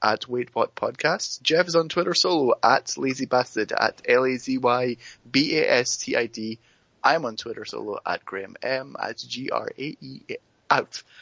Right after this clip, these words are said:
I can't even spell my name. At G R A E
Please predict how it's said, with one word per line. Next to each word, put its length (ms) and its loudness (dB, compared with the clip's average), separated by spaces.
I 60 2
can't 140 0
even 120 -8
spell 260 0
my 120 -6
name. 180 -2
At 380 6
G 380 0
R 300 4
A 380 0
E 280 -8